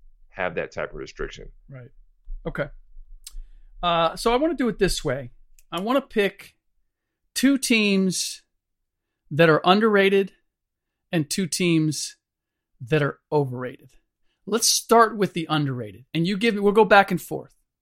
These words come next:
Speaker 2: Give me a team that you believe is being underrated right now going into the
Speaker 1: Are
Speaker 2: season.
Speaker 1: you going by conference or am I just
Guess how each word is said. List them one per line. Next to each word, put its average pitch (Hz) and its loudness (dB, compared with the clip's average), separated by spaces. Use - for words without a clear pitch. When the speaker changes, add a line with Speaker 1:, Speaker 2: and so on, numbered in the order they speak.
Speaker 2:
Give 226 2
me 269 2
a 214 2
team 190 -2
that 160 -6
you 185 -2
believe 165 -2
is 160 0
being 156 2
underrated 135 -2
right 151 -4
now 147 -8
going 147 -2
into 139 -2
the 135 -12
Speaker 1:
Are - -12
Speaker 2:
season. - -4
Speaker 1:
you 101 -2
going 104 4
by 98 2
conference 131 -2
or 120 0
am 98 -2
I 92 -4
just 90 -10